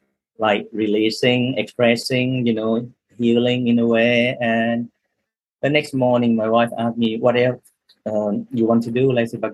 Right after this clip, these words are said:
I thought she gonna pack and leave and move to Byron Bay, her dream place to live, <laughs> because she li-, used to live in Australia before.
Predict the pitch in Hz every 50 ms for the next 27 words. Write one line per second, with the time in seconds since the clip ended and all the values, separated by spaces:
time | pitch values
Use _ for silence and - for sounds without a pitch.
0 | 117 117 113 113 - 117 117 117 - 117 104 - 113 104 101 - - 120 117 117
1 | 120 _ _ _ _ _ - - 117 117 110 117 120 120 120 120 - 127 113 113
2 | 113 120 117 - 123 113 117 110 110 110 113 113 104 113 120 123 127 117 107 107
3 | 110 107 107 - 117 110 113 113 - 110 110 110 - - - 120 110 120 120 135
4 | - - _ _ - 117 113 120 117 - - 123 113 117 127 127 - 123 120 120
5 | - 120 117 120 120 120 123 117 117 113 113 - - 113 120 120 117 107 107 101
6 | 98 - 110 104 104 104 107